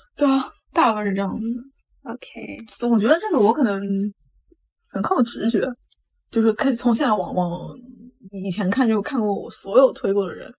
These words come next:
Speaker 2: 嗯。
Speaker 1: 我觉得还是有一些共同性的。就比如说我很喜欢，我比较喜欢三五。
Speaker 2: 三五？
Speaker 1: 男，男生啊，男生。
Speaker 2: 我想说你刚刚讲的这里面哪个是三五？
Speaker 1: 啊，我有没有讲他？比如说我觉得菊池宗就是，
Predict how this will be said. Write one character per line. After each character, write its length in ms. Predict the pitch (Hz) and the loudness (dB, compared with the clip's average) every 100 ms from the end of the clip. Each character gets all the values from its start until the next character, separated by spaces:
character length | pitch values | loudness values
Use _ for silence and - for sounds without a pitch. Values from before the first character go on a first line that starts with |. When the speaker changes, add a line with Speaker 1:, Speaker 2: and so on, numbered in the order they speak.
| - | -12
Speaker 2:
嗯。 300 | 254 262 269 | -10 -10 -8
Speaker 1:
我 60 | |
觉 60 | 220 | -4
得 40 | |
还 80 | 240 | -2
是 140 | 233 370 | 0 0
有 160 | - | 0
一 40 | 208 | 0
些 80 | 226 | 2
共 180 | 302 | 2
同 180 | 240 180 | 0 -2
性 140 | 196 208 | -6 -6
的。 60 | |
就 80 | 208 | -4
比 100 | 196 | -4
如 60 | 196 | -2
说 100 | 226 | 0
我 100 | 214 | 0
很 140 | 233 | 0
喜 160 | - 190 | -2 -6
欢， 340 | 202 185 190 - _ _ | -4 -4 -6 -10 _ _
我 120 | - | 2
比 40 | 269 | 4
较 80 | 254 | 2
喜 120 | - | 2
欢 100 | 190 | 0
三 180 | 208 220 | -2 -2
五。 320 | 180 202 - _ _ _ _ - | -4 -4 -6 _ _ _ _ -20
Speaker 2:
三 360 | - 311 330 | -6 -2 0
五？ 100 | 330 | 2
Speaker 1:
男， 200 | 226 247 | 2 2
男 180 | 220 208 | 0 -2
生 200 | 240 269 | -2 -2
啊， 80 | 262 | -4
男 160 | 160 175 | -8 -12
生。 120 | 202 | -2
Speaker 2:
我 100 | 269 | 4
想 200 | - 294 | 6 6
说 140 | 330 | 6
你 140 | 359 269 | 4 4
刚 120 | 285 | 4
刚 120 | 339 | 4
讲 180 | 349 247 | 4 2
的 80 | 247 | 2
这 120 | 330 | 2
里 80 | 262 | 2
面 140 | 247 277 | 2 2
哪 120 | 220 | 4
个 100 | 339 | 4
是 120 | 415 | 6
三 380 | 403 330 277 285 | 4 6 6 6
五？ 80 | 185 | 6
Speaker 1:
啊， 60 | |
我 120 | 262 320 | 6 6
有 140 | 277 | 4
没 120 | 262 | 6
有 60 | 370 539 | 4 4
讲 240 | - 220 - | 2 0 2
他？ 100 | 254 | 4
比 80 | 247 | 6
如 100 | 294 | 6
说 100 | 415 320 | 6 2
我 60 | 233 | 2
觉 100 | 247 | 2
得 60 | |
菊 180 | - 247 | -2 -8
池 180 | 277 247 | -6 -2
宗 220 | 233 240 | 0 2
就 100 | 240 | 0
是， 260 | 269 220 | 0 -2